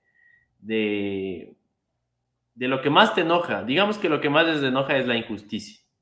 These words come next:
Imagínense que les bombardeen todos los días con cosas de que, en este caso fue Hillary, que ella era una mujer injusta, era conspiratoria, era un montón de cosas, y a él le ponían como el rey. Nada de esto era verdad.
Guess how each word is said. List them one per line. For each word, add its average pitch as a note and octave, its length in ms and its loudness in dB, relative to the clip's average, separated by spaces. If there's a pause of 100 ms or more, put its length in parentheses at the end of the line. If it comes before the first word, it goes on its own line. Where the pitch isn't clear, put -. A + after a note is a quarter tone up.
(340)
Imagínense F3 440 0
que C#3+ 80 0
les B2+ 120 0
bombardeen B2+ 500 2
todos A3 220 4
los F3+ 160 0
días G3+ 400 -4 (600)
con B2+ 440 -6
cosas C3+ 640 -2
de G#2+ 180 -2
que, G#2 280 -6
en A#2 100 -6
este B2 180 -8
caso A#2+ 240 -8
fue A2+ 220 -6
Hillary, A2 500 -4 (140)
que D3 120 -4
ella D3+ 160 0
era D3 120 4
una C#3+ 160 -2
mujer C#3 240 -6
injusta, C#3 680 -8 (680)
era F#2+ 720 -2 (220)
conspiratoria, A#2+ 880 0
era B2 140 2
un B2 60 -2
montón A#2+ 280 -4
de C#3+ 100 -6
cosas, D3+ 320 -6
y C3 60 0
a C3 100 4
él C#3+ 80 2
le C#3 80 0
ponían B2+ 300 -4
como B2+ 160 -6
el B2+ 100 -4
rey. D3+ 180 -4 (600)
Nada A#3 480 8
de F#3+ 120 8
esto D#3+ 360 2
era E3+ 160 6
verdad. C#3+ 640 4